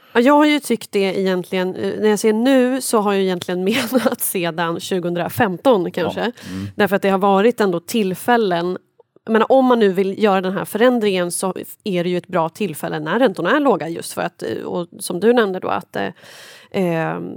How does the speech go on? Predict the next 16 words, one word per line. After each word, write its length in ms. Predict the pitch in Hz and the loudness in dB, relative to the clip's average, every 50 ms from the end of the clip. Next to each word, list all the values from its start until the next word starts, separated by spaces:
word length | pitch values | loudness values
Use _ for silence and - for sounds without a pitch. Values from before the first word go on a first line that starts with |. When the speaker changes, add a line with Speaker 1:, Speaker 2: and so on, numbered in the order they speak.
| - - _ _ _ _ - | -16 -20 _ _ _ _ -10
Speaker 1:
eh, 460 | 208 185 196 - 52 - 50 - - | -8 -8 -8 -10 -10 -12 -10 -8 -6
ränteavdragen 600 | 190 190 185 170 160 165 196 220 226 240 220 - | -4 -4 -4 -6 -4 0 0 2 2 2 0 0
är 180 | - 170 165 | -2 -2 -2
ju, 260 | 165 160 170 165 160 170 | -2 -4 -6 -8 -8 -4
det 80 | - | -2
är 40 | 226 | 0
ju 60 | 254 | 0
mindre 260 | 233 190 160 156 165 | 0 0 0 -2 -4
belopp, 340 | 160 185 196 277 277 - - | -4 -2 -4 -4 -4 -6 -6
det 260 | - 185 180 180 180 190 | -6 -4 -2 -2 -2 -4
har 140 | 185 190 180 | -4 -4 -4
ju 100 | 175 165 | -4 -4
mindre 260 | 170 160 156 165 170 | -6 -8 -6 -6 -6
Speaker 2:
Mm. 200 | 170 170 170 170 - _ | -4 -4 -6 -8 -10 _
Speaker 1:
betydelse 560 | - 208 202 226 285 277 285 254 - 214 156 | -10 0 2 2 4 4 0 0 -2 -4 -4
för 260 | 170 - - - 151 | -4 -6 -6 -4 -4